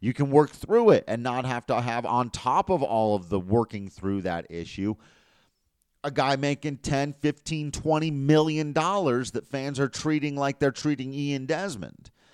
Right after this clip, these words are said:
Imagine if Kyle Freeland had Ian Desmond's contract this season.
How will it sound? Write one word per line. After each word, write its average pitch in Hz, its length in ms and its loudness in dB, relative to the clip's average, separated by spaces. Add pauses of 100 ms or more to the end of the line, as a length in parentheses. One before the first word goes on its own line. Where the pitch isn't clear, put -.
(180)
Imagine 165 540 -2
if 165 160 -2
Kyle 147 360 -2
Freeland 151 500 -2
had 123 240 -2
Ian 139 320 -6
Desmond's 139 500 -4
contract 76 760 -12
this - 200 -16
season. - 580 -18